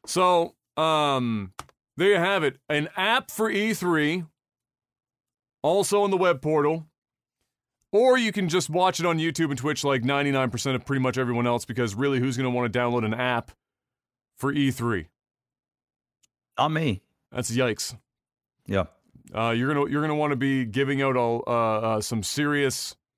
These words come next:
Speaker 1: uh, some serious freebies for people to be showing up in app form, uh, to, to get that, because you know when you get that app, they're gonna be like, "What information are you gonna take?"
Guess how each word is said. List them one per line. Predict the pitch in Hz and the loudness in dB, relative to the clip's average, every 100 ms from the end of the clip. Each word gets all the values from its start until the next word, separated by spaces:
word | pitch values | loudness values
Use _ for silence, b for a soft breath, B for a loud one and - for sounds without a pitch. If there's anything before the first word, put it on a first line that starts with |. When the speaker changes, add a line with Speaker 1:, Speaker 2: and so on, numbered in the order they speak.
| _ _ - - - - _ | _ _ -20 -20 -20 -20 _
Speaker 1:
uh, | 101 113 110 104 98 | -4 -2 0 0 -2
some | 98 - | -4 -6
serious | - 156 139 | -4 -2 -2
freebies | - 143 147 123 113 90 | -2 0 2 2 0 -4
for | - 113 | -8 -6
people | 131 123 117 | -4 -4 -4
to | |
be | 104 | -6
showing | 101 135 123 120 | -4 -2 0 0
up | 117 113 | -2 -2
in | 110 | -4
app | 131 127 - | -2 -4 -4
form, | 120 104 98 92 _ _ _ _ _ _ | -4 -2 -4 -8 _ _ _ _ _ _
uh, | 104 107 101 101 | -4 -2 0 -2
to, | 92 113 107 | -4 -2 -2
to | 98 | -2
get | 104 113 | -4 -2
that, | 113 113 95 | 0 -2 -2
because | 104 123 | -4 -2
you | 117 | 0
know | 131 151 | 0 0
when | 147 | 0
you | 135 | -2
get | 131 | -2
that | 139 131 | 0 0
app, | 135 139 127 | 2 0 -2
they're | 110 | -4
gonna | 123 | -2
be | 123 | 0
like, | 120 117 110 | 0 0 -2
"What | 135 233 | -2 -2
information | 247 190 185 240 - | -2 -2 0 -2 -2
are | 165 | -4
you | 135 | -2
gonna | 131 | -2
take?" | 107 127 107 - | 0 0 0 -4